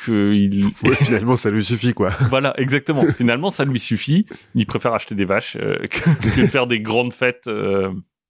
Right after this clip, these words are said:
Speaker 1: clinquantes. Il est pas trop dans le bling. Et donc, bah, <laughs> Charles se retrouve un peu genre... Bon, bah,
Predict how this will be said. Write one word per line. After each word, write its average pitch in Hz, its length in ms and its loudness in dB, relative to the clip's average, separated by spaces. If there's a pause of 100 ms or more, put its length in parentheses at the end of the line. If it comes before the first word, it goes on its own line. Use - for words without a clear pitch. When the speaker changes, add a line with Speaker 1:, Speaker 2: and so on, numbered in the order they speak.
(160)
Speaker 1:
clinquantes. 113 560 -2
Il 190 140 2
est 185 80 2
pas - 120 0
trop - 140 -6
dans 131 100 0
le 107 100 0
bling. 160 320 0 (840)
Et 131 280 4
donc, 151 200 0
bah, - 120 2 (100)
<laughs> 143 100 0
Charles 147 480 0
se - 140 -10
retrouve - 240 -6
un 107 40 -4
peu 110 140 -6
genre... 104 220 -10 (320)
Bon, 131 160 0
bah, 104 540 2